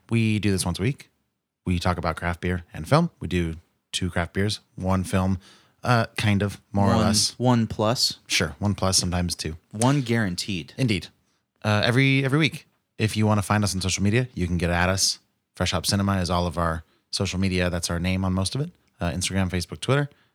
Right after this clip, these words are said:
Speaker 1: You can email us, F H C cast at gmail dot com. You can, uh, check out our website. That's H T T P colon backslash backslash W W W dot fresh hop cinema dot com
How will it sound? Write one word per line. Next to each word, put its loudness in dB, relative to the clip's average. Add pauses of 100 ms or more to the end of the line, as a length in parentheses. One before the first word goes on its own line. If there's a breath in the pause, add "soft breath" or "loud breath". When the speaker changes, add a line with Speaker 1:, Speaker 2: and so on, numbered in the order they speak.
(120)
Speaker 1:
You -6
can -12
email 0
us, -4
F -6
H 0
C -4
cast 0
at -8
gmail 0
dot -2
com. 0 (380 loud breath)
You 0
can, 0
uh, 0
check 0
out 2
our 4
website. 2 (540)
That's 4 (200)
H 0
T 2
T 0
P 2
colon 2
backslash 0 (140)
backslash 0 (380 loud breath)
W 2
W 0
W 0
dot 0
fresh 0
hop -2
cinema 0
dot -2
com 2